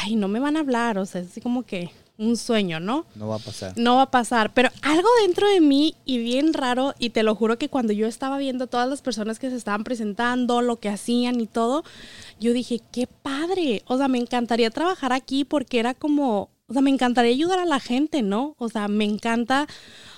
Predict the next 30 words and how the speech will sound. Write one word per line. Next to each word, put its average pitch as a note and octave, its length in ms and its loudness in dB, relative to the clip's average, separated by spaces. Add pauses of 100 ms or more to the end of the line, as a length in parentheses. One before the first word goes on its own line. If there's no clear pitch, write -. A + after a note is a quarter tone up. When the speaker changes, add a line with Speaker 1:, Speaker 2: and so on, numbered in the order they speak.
(140)
Speaker 1:
Eh, A3 460 2
poderles A#3 960 2
decir A3 540 -4
cómo B3 240 2
hacer A#3 220 0
las A3+ 260 -2
cosas B3 400 2
y A3+ 80 -4
todo, A3+ 320 2
porque A#3 280 -4
así, A#3 280 -6
¿no? A#3 200 0
Como A3+ 260 -2
cuando, A3 340 0 (180)
cuando A3 240 0
llegamos A3 380 2
aquí C4 300 -2
no C4+ 120 0
sabemos A#3 640 -2 (240)
cómo A3+ 200 0
hacer A3 180 2
las A3 180 -2
cosas, A#3 560 0
a G#3 40 -6
dónde G3+ 220 -4
me F#3 100 -10
dirijo, A#3+ 760 -2 (580)
eh, G3+ 460 -2
cómo G#3 720 -2 (560)
buscar A3 640 0